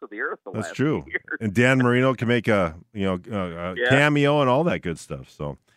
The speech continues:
Speaker 1: bring his isotoner gloves on
Speaker 2: Right.
Speaker 1: onto the field. It'll be
Speaker 2: Perfect.
Speaker 1: great. <laughs>
Speaker 2: All right, my friend. You take care. We'll talk to you again next week, and we'll do it again. And people wanna find your stuff, where can they do that?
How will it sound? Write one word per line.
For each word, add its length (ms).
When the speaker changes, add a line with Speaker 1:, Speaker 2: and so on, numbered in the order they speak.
Speaker 1:
bring 180
his 80
isotoner 720
gloves 400
on 80
Speaker 2:
Right. 380
Speaker 1:
onto 120
the 60
field. 280
It'll 40
be 60
Speaker 2:
Perfect. 640
Speaker 1:
great. 100
<laughs> 460
Speaker 2:
All 180
right, 180
my 120
friend. 320
You 100
take 240
care. 240
We'll 100
talk 260
to 80
you 40
again 220
next 300
week, 220
and 120
we'll 80
do 140
it 60
again. 220
And 100
people 220
wanna 220
find 260
your 60
stuff, 340
where 140
can 100
they 100
do 140
that? 240